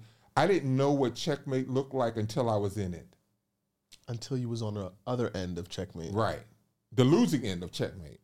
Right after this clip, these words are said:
Speaker 1: It was
Speaker 2: Right.
Speaker 1: like, "Oh, that's," I
Speaker 2: But
Speaker 1: didn't even see it coming.
Speaker 2: But, but imagine, right? So, t-,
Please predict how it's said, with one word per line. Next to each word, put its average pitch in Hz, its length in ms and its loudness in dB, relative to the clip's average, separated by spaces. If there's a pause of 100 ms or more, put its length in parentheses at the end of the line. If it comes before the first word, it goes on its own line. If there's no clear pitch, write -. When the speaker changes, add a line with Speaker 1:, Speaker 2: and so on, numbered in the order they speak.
Speaker 1:
It 104 60 -12
was 123 100 2
Speaker 2:
Right. 120 80 2
Speaker 1:
like, 92 200 -2
"Oh, 143 180 2
that's," 113 360 -4 (1080)
I 147 60 4
Speaker 2:
But - 20 6
Speaker 1:
didn't 196 120 6
even 139 120 4
see 160 200 0
it 113 120 -2
coming. 151 380 -4 (480)
Speaker 2:
But, 120 200 0 (240)
but 117 140 0
imagine, 117 840 2 (180)
right? 135 260 4
So, 135 200 6
t-, - 320 -8